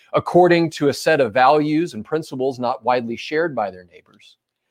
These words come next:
And so in that world, in this world in which they are an exile community, he's instructing them how to live out their faith.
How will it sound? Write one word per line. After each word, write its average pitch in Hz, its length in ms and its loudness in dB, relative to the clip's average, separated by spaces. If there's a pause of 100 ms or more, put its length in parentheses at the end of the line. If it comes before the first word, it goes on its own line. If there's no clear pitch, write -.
(320)
And 185 140 2
so 214 220 6
in 269 220 6
that 208 240 4
world, 156 560 2
in 165 120 -4
this 175 180 -4
world 180 300 2
in 147 80 -4
which 160 220 -6
they 139 200 -2
are 151 240 2
an 135 140 -2
exile 151 500 -4
community, 101 560 -18 (600)
he's 220 200 2
instructing 240 680 0
them 139 240 -2
how 165 400 0
to 165 180 -4
live 160 340 2
out 185 300 4
their 135 140 -4
faith. 175 380 -4